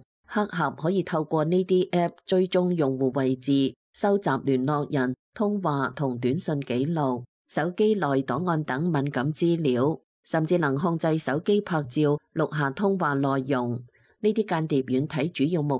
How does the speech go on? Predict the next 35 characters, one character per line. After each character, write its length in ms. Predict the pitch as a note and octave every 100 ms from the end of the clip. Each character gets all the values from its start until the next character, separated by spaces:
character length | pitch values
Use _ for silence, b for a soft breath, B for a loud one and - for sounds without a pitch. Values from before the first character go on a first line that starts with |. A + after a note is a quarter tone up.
| B2+
標 180 | E3 E3
係 280 | E3+ B2+ B2 _
中 220 | - F#3 F3+
國 160 | D#3
國 220 | D3 D3+ C#3
內 60 | C3+
嘅 140 | C3
維 220 | D3 B2+ B2
族 200 | C3+ -
人， 360 | C#3+ B2 A#2+ B2 _ _
但 120 | E3
係 80 | D3+
亦 200 | D3 C#3
有 140 | D#3+
證 280 | D3+ E3 D#3
據 180 | D#3 D3+
顯 260 | D3 C3+ F3
示， 420 | - C#3+ B2+ G#2+ _ -
響 240 | C3+ D#3+ -
其 140 | D3
他 200 | C3+ F#3
國 220 | F#3 D3+ D3
家 160 | F3+ F3
嘅 120 | D3+
維 220 | C3+ B2
族 160 | C#3 C3+
人 280 | C#3 B2 A#2+ _ -
亦 140 | D#3+
係 300 | C#3 D3 C#3
呢 120 | E3+
啲 140 | G3 F3+
軟 220 | C3+ D3
體 180 | D3+ C3+
嘅 100 |
目 120 | C#3+